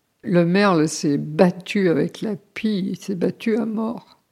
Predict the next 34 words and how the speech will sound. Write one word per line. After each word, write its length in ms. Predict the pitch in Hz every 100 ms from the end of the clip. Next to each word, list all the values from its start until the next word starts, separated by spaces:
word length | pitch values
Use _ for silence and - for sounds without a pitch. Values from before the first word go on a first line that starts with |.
| _ _
Enfin, 160 | 165
à 120 | - -
mort, 320 | - - -
il 60 | 202
n'est 100 | 202
pas 160 | 208 220
mort, 300 | 226 220 196
mais 300 | 214 208 -
il 200 | 214 175
a 60 | 170
été 380 | 185 - 214 - -
très 440 | - - - 214
sauvagement 600 | 220 180 165 156 160 190
blessé. 580 | 202 156 165 - - - _ _ _ _ _ - - - - -
Il 200 | 185 180
avait 260 | 180 170 175
une 180 | 170 165
patte 380 | - 208 214 -
qui 140 | 185
pendait. 460 | - 160 170 185 202 - _ _ _ _ _ -
On 140 | 175
pensait 380 | 175 160 - 202
que 40 |
ça 120 | -
allait 160 | 156 160
peut-être 260 | 160 - -
se 100 | 175
remettre, 500 | 151 175 185 196 -
mais 60 | 180
ça 160 | -
ne 80 | 165
s'est 260 | 156 214 -
jamais 520 | 180 151 170 190 202
remis. 560 | 190 - 156 175 175 -